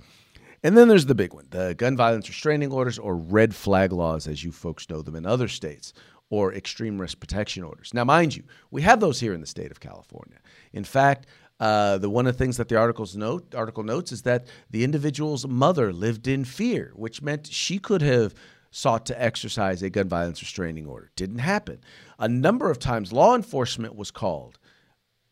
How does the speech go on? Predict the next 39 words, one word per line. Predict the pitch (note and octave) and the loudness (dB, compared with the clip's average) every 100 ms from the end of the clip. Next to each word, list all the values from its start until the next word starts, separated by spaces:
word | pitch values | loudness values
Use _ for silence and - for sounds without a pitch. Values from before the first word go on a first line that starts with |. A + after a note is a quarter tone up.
| _ _ _ _ | _ _ _ _
And | D3 C#3+ C3+ | -6 -6 -2
now | C#3 A#2+ | 0 0
law | A2+ G#3 | 4 4
enforcement, | B3 B2 A2+ - - | 2 -2 -4 -4 -14
having | - G2 G#2 G#2 | -8 -6 -6 -4
the | G#2+ | -4
ability | G2+ A#2 A#2 A#2 | 0 2 4 2
to | G#2+ - | -2 -4
check | - A#2 - | -2 -4 2
afis, | E3 F3+ D3+ - | 2 2 -2 -6
they | G#2+ D3 A3 | 2 4 4
would, | A3+ G3 - | 2 -6 0
they | C#3 G3+ | 2 4
had | C4+ G3 | 4 2
the | G#3 | 2
ability | G#3 C4 F4+ E4 | -2 -2 -4 -6
to | - D#3+ | -4 -4
know | D3+ A2 - - - | 0 0 -2 -16 -4
whether | C3 B2 | -2 0
or | A#2+ | 0
not | A2+ G#2 | -2 -2
this | G#2 - | -6 -6
individual | G#2+ F#2+ G2+ F#2+ E2+ | -6 -2 -2 -2 -2
had | F#2 - | -4 -6
purchased | F#2 F2 E2+ - | -10 -8 -10 -8
any | F2 F2 | -8 -8
or | F#2 | -10
owned | G#2 G2 F#2 | -8 -6 -6
any | E2+ D#2 | -8 -8
firearms. | E2+ D#2 D2 A#1+ G#1 - - - _ | -6 -4 -6 -12 -20 -20 -20 -20 _
For | - | -10
some | - G2 B2 | -4 -2 2
reason, | D#3 E3+ A#3 C4 - _ _ | 4 4 0 -2 -8 _ _
I | - | -14
don't | E2 | -2
know | C3 | 6
why. | G3 E3+ D3+ E3 - _ | 8 10 8 2 -8 _
They | F#2 G2+ | -6 -4
didn't, | A2+ C3 D3 | -2 -4 -6